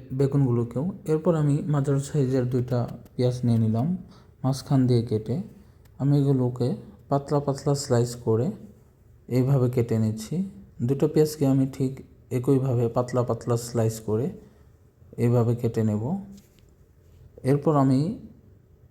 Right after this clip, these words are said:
নিয়ে নিলাম গোটা চারেক কাঁচামরিচ, আমি মাঝখান দিয়ে কেটে one is to two করে কাঁচামরিচগুলোকে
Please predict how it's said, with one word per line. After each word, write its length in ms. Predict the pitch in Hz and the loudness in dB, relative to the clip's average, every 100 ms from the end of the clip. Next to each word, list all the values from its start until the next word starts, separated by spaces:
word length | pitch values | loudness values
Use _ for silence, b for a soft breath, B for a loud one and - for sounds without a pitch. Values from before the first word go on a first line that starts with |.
| _ _ _ - - - _ - - - - _ - | _ _ _ -20 -20 -20 _ -20 -20 -20 -20 _ -6
নিয়ে 180 | 131 131 | 0 2
নিলাম 340 | 127 120 120 117 107 117 117 | 4 4 4 2 -2 -4 -2
গোটা 240 | 120 127 | 0 0
চারেক 280 | 123 120 117 | 0 -2 0
কাঁচামরিচ, 640 | 113 - 117 110 120 180 - - | -4 -2 -2 0 0 -2 -8 -6
আমি 120 | 120 | 0
মাঝখান 400 | 123 127 - - 131 | 2 2 -2 -2 0
দিয়ে 180 | 131 123 | 2 0
কেটে 260 | 120 113 | -2 -2
one 200 | 123 120 120 | 0 2 0
is 80 | - | -2
to 80 | 127 120 | -6 -4
two 100 | 117 | -4
করে 280 | 113 117 190 - - - - - - - - - - - - - | -2 -2 -2 -8 -20 -20 -20 -20 -20 -20 -20 -20 -20 -20 -20 -6
কাঁচামরিচগুলোকে 880 | - 123 123 123 120 117 113 113 165 | -2 0 2 4 2 2 -2 -2 -4